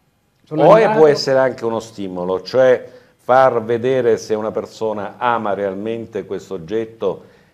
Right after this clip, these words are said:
Speaker 2: e come tale, eh, di realizzarlo se ama. Molti artigiani nascono per passione. Abbiamo parlato pro-, prima proprio di tua passione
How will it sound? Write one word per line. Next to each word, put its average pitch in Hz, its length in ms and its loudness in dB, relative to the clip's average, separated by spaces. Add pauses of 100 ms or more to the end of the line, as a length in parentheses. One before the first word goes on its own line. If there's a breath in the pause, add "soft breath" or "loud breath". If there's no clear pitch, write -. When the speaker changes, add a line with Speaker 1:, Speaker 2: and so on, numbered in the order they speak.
Speaker 2:
e 95 160 -14
come 107 340 -4
tale, 107 600 0
eh, 90 160 -10
di 92 180 -12
realizzarlo 95 800 -4
se 90 160 -8
ama. 87 260 -8
Molti 107 340 -10
artigiani 101 640 -6
nascono 87 480 -10
per 80 140 -10
passione. 92 600 -6 (280 loud breath)
Abbiamo 98 340 -6
parlato 95 420 -2
pro-, 104 260 -4 (200)
prima 104 380 -6
proprio 90 280 -8
di 82 160 -14
tua 110 320 -4
passione 85 680 -8